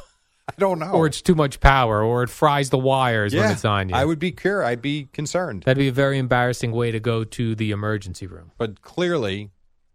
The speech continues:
Speaker 1: I would think that has not happened, and they've brought it to market.
Speaker 2: So the fact that it's on both of our feeds at work has me thinking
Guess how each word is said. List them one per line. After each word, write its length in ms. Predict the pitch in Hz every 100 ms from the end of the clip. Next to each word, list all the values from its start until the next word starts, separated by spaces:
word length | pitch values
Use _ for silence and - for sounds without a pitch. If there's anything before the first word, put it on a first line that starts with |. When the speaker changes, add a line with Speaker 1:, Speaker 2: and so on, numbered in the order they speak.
| _ _ _ -
Speaker 1:
I 120 | 82
would 160 | 78
think 360 | - 156 135 -
that 160 | 95 80
has 160 | 87
not 180 | 98 117
happened, 460 | 101 78 95 110 117
and 100 | 110
they've 140 | 110
brought 200 | 98 92
it 60 | 92
to 80 | 143
market. 360 | 180 - - _ _ _ _ _ _ _ _ _ _
Speaker 2:
So 140 | - 135
the 100 | 123
fact 240 | 170 175
that 100 | 175
it's 100 | 135
on 140 | 135 110
both 300 | 131 139 143
of 100 | 131
our 140 | 117
feeds 460 | - 131 117 110 - _
at 240 | 113 117 -
work 560 | 113 110 92 - - - _ _ _ _ _
has 260 | 101 101 104
me 100 | 101
thinking 480 | 104 95 90 90